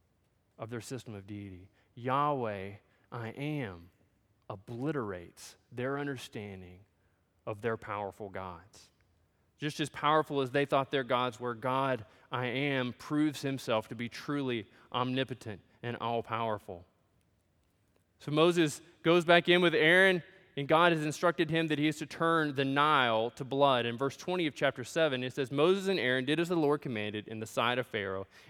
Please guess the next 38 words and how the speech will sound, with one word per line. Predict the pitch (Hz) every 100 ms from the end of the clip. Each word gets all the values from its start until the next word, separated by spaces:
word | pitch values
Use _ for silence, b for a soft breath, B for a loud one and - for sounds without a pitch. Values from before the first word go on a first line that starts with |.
| -
in |
the | 113
sight | - 131 127
of | 143
his | 139
servants. | 113 95 90
He | -
lifted | 113 147 165 180
up | 190
his | 180
staff, | - 110 98 98 b b b
struck | - - 170 170
the | 185
water | 165 151
in | 151
the | 147
Nile, | 110 95 98
and | 107
all | 107 135 143 147
the |
water | 139 135 135
in |
the | 131
Nile | 117 113 113
turned | 123 113
to |
blood. | 110 110 104 98 - _ _ _ _ _ _ _ _ _ _ _ -
And | 131
the |
fish | 120 170 175
in | 175
the | 160
Nile | 151 151 147
died, | 143 147 151 147
and | 135
the |
Nile | 131 135 143 139
stank, | - - 143 147 -